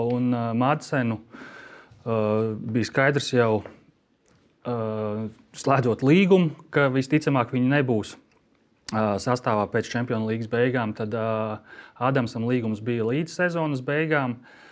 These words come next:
bet, ā, līdz galam mēs ar viņu nebijām apmierināti. Nu, es domāju, treneru korpus un, ā, mēs vadība. Ā, mēs jau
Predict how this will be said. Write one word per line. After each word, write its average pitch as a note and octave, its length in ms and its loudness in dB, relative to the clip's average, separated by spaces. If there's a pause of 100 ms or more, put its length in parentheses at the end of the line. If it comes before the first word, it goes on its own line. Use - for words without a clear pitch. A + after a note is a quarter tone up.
(240)
bet, A2+ 360 -4
ā, G#2+ 640 -4
līdz B2+ 400 -2
galam A#2 440 0 (100)
mēs A#2 240 -6
ar A2 100 -4
viņu G#2+ 240 -4 (160)
nebijām G#2+ 320 -2
apmierināti. F3+ 720 -4 (180)
Nu, C#3 180 -4
es A#2+ 80 -2
domāju, G#2+ 600 -4
treneru A2+ 400 -6
korpus - 540 -10
un, G#2 180 -6
ā, G#2 140 -6
mēs G#2 260 -8
vadība. G#2+ 560 -4 (640)
Ā, G#2 320 -8
mēs A2 240 -6
jau G#2+ 140 -4